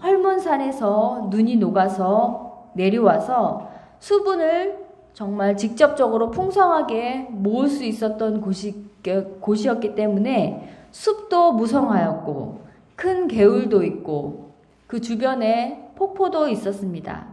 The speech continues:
다른 지역에 비해서 사람들이 살기가 아주 좋았던 곳이었습니다. 그래서 오늘 예수님은 제자들을 데리고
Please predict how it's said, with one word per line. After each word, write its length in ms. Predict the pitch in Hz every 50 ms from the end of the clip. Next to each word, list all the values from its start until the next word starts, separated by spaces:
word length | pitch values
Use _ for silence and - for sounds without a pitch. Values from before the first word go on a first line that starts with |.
| - - _ _ _ _ _ _ _ _ _ _ _ _ _ _ _ _ - - - - - - - _
다른 400 | - - 214 220 233 269 294 285
지역에 720 | 285 285 254 254 254 262 254 233 226 226 247 240 185 - -
비해서 600 | - 233 247 247 294 247 247 285 254 226 196 -
사람들이 840 | 196 - - 330 339 339 330 302 269 262 240 262 262 269 277 285 285
살기가 920 | - - - 339 339 294 285 285 277 277 254 247 254 269 285 285 277 - -
아주 300 | - 185 185 202 233 233
좋았던 600 | - - 214 208 214 220 214 - 226 226 226 214
곳이었습니다. 880 | 196 180 175 - 202 196 196 - 180 165 156 151 147 156 156 156 - - - - _ _ _ _ _ _ - - - _ _ _ _ _ _ _ _
그래서 680 | - - 202 208 220 208 220 214 214 247 277 285 285 285 -
오늘 280 | 190 208 220 226 208
예수님은 640 | 190 190 202 - - 247 240 233 226 233 240 254 262 254
제자들을 580 | - 226 202 226 233 233 220 214 214 226 226
데리고 720 | - 196 180 156 160 156 160 208 254 233 180 - - -